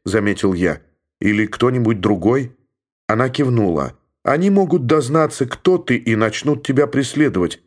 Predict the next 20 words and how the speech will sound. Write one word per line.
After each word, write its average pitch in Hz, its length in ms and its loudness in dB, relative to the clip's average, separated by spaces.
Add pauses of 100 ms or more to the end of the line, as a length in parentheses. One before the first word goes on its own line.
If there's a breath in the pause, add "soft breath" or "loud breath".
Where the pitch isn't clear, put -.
(140)
Давай 165 320 2
уедем 113 500 0
на 107 80 2
юг». 90 400 -4 (720)
«В 113 160 2
Италию 131 420 2
нам 127 220 2
нельзя, 127 480 2
гестапо 107 640 0
имеет 110 380 -2
тесные 110 420 0
связи 104 380 0
с - 80 -8
полицией 107 500 0
Муссолини». 113 760 -2 (560)
«Разве 101 420 0
юг — 98 280 0
это 101 180 -2
только 98 380 0
Италия?» 98 540 0